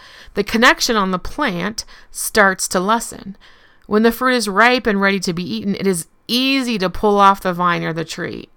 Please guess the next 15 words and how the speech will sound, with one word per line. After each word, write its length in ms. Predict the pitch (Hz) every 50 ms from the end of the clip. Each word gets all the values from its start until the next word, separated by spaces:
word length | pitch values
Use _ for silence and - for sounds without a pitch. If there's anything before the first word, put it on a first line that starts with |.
| -
It 120 | 196 185 -
comes 380 | - - 240 240 226 - - _ -
easily 560 | 220 233 240 240 226 254 254 254 254 254 -
and 180 | 185 185 175 165
willingly. 720 | 175 180 185 185 175 165 160 - - - - 196 196 - - - - - - - _ - _ _ _ _ _ -
When 140 | - 214 226
the 100 | 247 240
fruit 300 | 233 - - 277 285 277
is 160 | 269 240 196
ripe 520 | 202 185 190 214 226 247 247 220 202 - - -
and 160 | 196 196 190
it 240 | 170 160 156 - -
doesn't 440 | - 185 214 254 - 320 247 190 -
get 220 | - 170 - -
picked 500 | - - - - - - - - - -